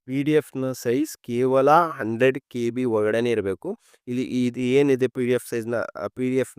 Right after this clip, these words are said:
ಡಾಕ್ಯುಮೆಂಟ್ನ ಸ್ಕ್ಯಾನ್ ಮಾಡಿ ಇಟ್ಕೊಂಡಿರ್ತೀನಲ್ಲ ಅದನ್ನ ಅಟ್ಯಾಚ್ ಮಾಡ್ತೀನಿ. ಕಾರ್ಡನ್ನ ಸೆಲೆಕ್ಟ್ ಮಾಡಿ ಏಜ್ ಪ್ರೂಫಿಗೆ ಅದನ್ನ ಸೆಲೆಕ್ಟ್ ಮಾಡಿದ್ದೀನಿ. ಇಲ್ಲಿ ಅಪ್ಲೋಡ್ ಮಾಡ್ತಾ ಹೋಗ್ತೀನಿ ನಾನು ಆಧಾರ್ ಕಾರ್ಡ್ನ. ಇಲ್ಲಿ ನೆಕ್ಸ್ಟು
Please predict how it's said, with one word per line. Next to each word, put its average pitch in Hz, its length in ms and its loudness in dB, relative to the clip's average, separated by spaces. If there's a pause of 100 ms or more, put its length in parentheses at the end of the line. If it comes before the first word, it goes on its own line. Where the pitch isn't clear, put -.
ಡಾಕ್ಯುಮೆಂಟ್ನ 113 460 -2
ಸ್ಕ್ಯಾನ್ 117 280 -4
ಮಾಡಿ 113 180 2
ಇಟ್ಕೊಂಡಿರ್ತೀನಲ್ಲ 107 720 -2 (340)
ಅದನ್ನ 123 280 0
ಅಟ್ಯಾಚ್ 113 360 0
ಮಾಡ್ತೀನಿ. 104 420 -2 (1200)
ಕಾರ್ಡನ್ನ 120 520 2
ಸೆಲೆಕ್ಟ್ 110 380 -4
ಮಾಡಿ 104 200 -2
ಏಜ್ 107 160 -4
ಪ್ರೂಫಿಗೆ 107 460 -4
ಅದನ್ನ 110 240 -4
ಸೆಲೆಕ್ಟ್ 107 300 -6
ಮಾಡಿದ್ದೀನಿ. 110 300 -2
ಇಲ್ಲಿ 123 140 -2
ಅಪ್ಲೋಡ್ 110 320 -4
ಮಾಡ್ತಾ 104 300 -4
ಹೋಗ್ತೀನಿ 95 320 -8
ನಾನು 107 220 0 (500)
ಆಧಾರ್ 107 240 -6
ಕಾರ್ಡ್ನ. 101 340 -4 (720)
ಇಲ್ಲಿ 127 120 -4
ನೆಕ್ಸ್ಟು 127 400 -4